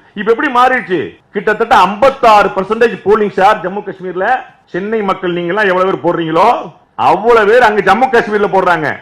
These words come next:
தமிழ்நாட்டுல அதிக, ரொம்ப கம்மியா போலிங் நடக்கக்கூடிய இடத்துல ஒண்ணு சென்னை. இந்த சென்னை மக்கள் எவ்வளவு போலிங் போடுறாங்களோ அவ்வளவு போடுறாங்க ஜம்மு காஷ்மீர் மக்கள். அப்ப எவ்வளவு பெரிய நம்பிக்கை. இந்தியா ஒற்றை நாடு, ஒரே நாடு, ஒரே தேசம் அப்படிங்கிறதுல ஜம்மு காஷ்மீர் மக்கள் நம்பிக்கை.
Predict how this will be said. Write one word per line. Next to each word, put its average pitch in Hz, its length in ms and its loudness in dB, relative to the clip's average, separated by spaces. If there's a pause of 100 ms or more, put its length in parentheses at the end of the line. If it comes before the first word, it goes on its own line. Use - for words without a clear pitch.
தமிழ்நாட்டுல 226 540 0
அதிக, 202 420 -2
ரொம்ப 208 320 -2
கம்மியா 226 360 0
போலிங் 208 260 -2
நடக்கக்கூடிய 185 460 -4
இடத்துல 202 280 -4
ஒண்ணு 240 260 -4 (140)
சென்னை. 170 500 -6
இந்த 175 300 -6
சென்னை 262 420 -2
மக்கள் 254 340 0
எவ்வளவு 214 400 4
போலிங் 196 160 0
போடுறாங்களோ 202 200 2
அவ்வளவு 202 440 4
போடுறாங்க 233 240 0
ஜம்மு 190 220 -4
காஷ்மீர் 170 280 -6
மக்கள். 151 200 -2
அப்ப 190 440 0 (220)
எவ்வளவு 214 440 0
பெரிய 190 220 -2
நம்பிக்கை. 175 880 -4 (240)
இந்தியா 196 600 0
ஒற்றை 196 480 -2
நாடு, 170 440 2
ஒரே 190 280 4
நாடு, 170 300 2
ஒரே 165 200 2
தேசம் 151 260 -4
அப்படிங்கிறதுல 170 500 0 (240)
ஜம்மு 262 300 2
காஷ்மீர் 220 280 0
மக்கள் 196 360 -4
நம்பிக்கை. 180 440 -8